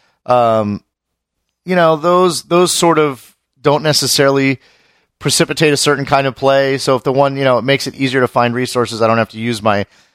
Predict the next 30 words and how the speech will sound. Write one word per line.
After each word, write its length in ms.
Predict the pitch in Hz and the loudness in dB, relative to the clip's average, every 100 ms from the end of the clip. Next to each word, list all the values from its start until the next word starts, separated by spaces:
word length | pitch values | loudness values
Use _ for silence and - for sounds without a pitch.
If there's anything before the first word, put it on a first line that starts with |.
| _ | _
Tomb 220 | - 139 127 | -6 0 0
Raider 200 | 120 120 | 2 0
vision 600 | 120 120 107 117 113 120 | 0 0 0 0 0 -4
as 220 | 120 117 107 | -2 -2 0
much, 600 | 113 113 110 107 - - | 0 2 2 0 -4 -10
or 480 | - 104 104 98 95 _ _ _ _ - | -4 0 2 2 0 _ _ _ _ -2
uh, 200 | 110 101 | 0 0
my 120 | 104 | 0
map 420 | 107 113 123 123 139 | 0 0 0 0 -2
as 180 | 120 | -2
much. 440 | 117 117 113 110 - | 0 0 2 0 -4
But 120 | 127 | -6
the 60 | 127 | 0
reality 460 | 139 147 147 135 | 2 2 2 2
is, 180 | 135 117 | 0 0
is 140 | 113 | -4
even 240 | 147 143 131 | -2 0 2
with 180 | 131 135 | 0 0
using 220 | 127 127 | -2 0
the 80 | 117 | 0
map 240 | 117 113 | 0 -2
and 80 | 110 | -4
the 60 | 117 | -10
Tomb 180 | 135 120 | -4 -2
Raider 160 | 113 | -2
vision, 260 | 110 110 107 | -2 -4 -2
I'm 140 | 92 | -2
searching 380 | 95 120 107 113 | -2 -4 -2 -6
for 160 | - - | -6 -2
everything, 720 | 110 101 113 - 113 113 113 | -2 -2 -6 -2 -2 -2 -6